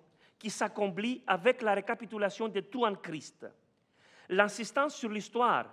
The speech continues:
s'explique par les combats d'Irénée contre les gnostiques qui déplaçaient les relations entre Dieu et l'homme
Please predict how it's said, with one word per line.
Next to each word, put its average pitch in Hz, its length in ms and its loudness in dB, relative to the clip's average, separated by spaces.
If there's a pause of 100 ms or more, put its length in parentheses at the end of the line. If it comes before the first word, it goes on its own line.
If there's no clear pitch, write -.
(240)
s'explique - 720 -6
par 196 200 0
les 180 140 -2
combats 226 400 2
d'Irénée 190 420 -2
contre 233 320 0
les 196 120 -2
gnostiques 180 600 -8 (420)
qui 196 120 -12
déplaçaient 226 600 -2
les 190 120 0
relations 190 440 -2
entre 170 200 -4
Dieu 175 340 -4
et 156 120 -4
l'homme 190 340 -2